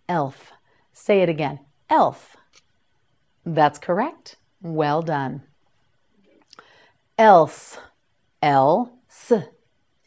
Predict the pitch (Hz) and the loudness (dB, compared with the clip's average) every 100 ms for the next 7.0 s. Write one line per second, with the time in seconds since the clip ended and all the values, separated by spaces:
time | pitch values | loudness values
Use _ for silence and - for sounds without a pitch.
0 | - 311 190 - - - _ _ _ _ | 0 2 2 0 -18 -20 _ _ _ _
1 | _ - 175 170 151 135 - _ _ _ | _ -6 -4 -4 -6 -8 -10 _ _ _
2 | _ - 160 139 - - - _ _ _ | _ -2 0 0 -6 -18 -20 _ _ _
3 | _ _ _ _ _ _ _ 170 175 170 | _ _ _ _ _ _ _ -6 -4 -4
4 | 117 - _ _ _ 262 180 - - - | -6 -12 _ _ _ 4 4 2 -12 -20
5 | _ _ _ _ _ _ _ _ _ _ | _ _ _ _ _ _ _ _ _ _
6 | _ _ _ - 208 214 196 - 135 | _ _ _ -4 0 0 0 -4 -8